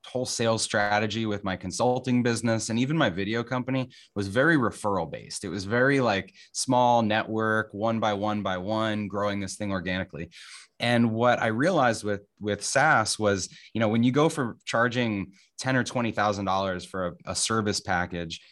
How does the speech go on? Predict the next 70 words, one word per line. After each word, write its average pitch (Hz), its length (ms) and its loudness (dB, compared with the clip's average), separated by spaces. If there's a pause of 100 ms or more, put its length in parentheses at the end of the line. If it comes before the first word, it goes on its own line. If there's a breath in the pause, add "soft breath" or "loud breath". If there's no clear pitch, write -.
(140 soft breath)
to 110 80 -2
charging 110 440 2
forty-nine 110 600 0
bucks 98 300 -2
a 101 40 -4
month 92 340 -4
or 104 60 -2
ninety-nine 110 520 0
bucks 101 280 -2
a 95 40 -8
month, 95 200 -6
like, 120 120 -4
you 214 120 2
need 233 140 8
to 151 100 6
get 110 160 2
a 92 60 0
lot 139 480 4
of 120 80 2
customers 101 680 -4
to - 120 -6
just 113 300 -2
kind 120 180 2
of 95 160 0
make 107 340 -2
up 104 220 -4
that 90 300 0 (100)
bucket 107 340 -2
that's 82 220 -8
empty. 82 420 -8 (600 loud breath)
And 110 520 2 (400 loud breath)
it 139 120 0
was 147 140 2
a 143 60 2
lot 120 340 0
harder 117 440 0
to 90 100 -6
sell 101 260 -2
software. - 640 -4 (120)
And 117 200 2
so, 113 360 4
you 110 100 2
know, 107 80 4
I 107 80 4
was, 110 180 0
the 107 120 -8
first 131 260 -2
few 113 140 -6
months, 143 280 -2
I 120 40 -2
was 98 100 -4
doing 113 240 0
these 95 160 0
demos 107 500 2
where 104 120 0
I - 20 2
would 95 140 -2
get 117 160 -2
people 127 280 -2
on 92 180 -2
the 82 40 -10
phone 160 380 2
and 117 100 0
I 101 60 0
would 90 100 -4
do 107 140 -6
a - 20 -4
half 117 260 -2
hour 104 140 0
presentation. 127 720 -4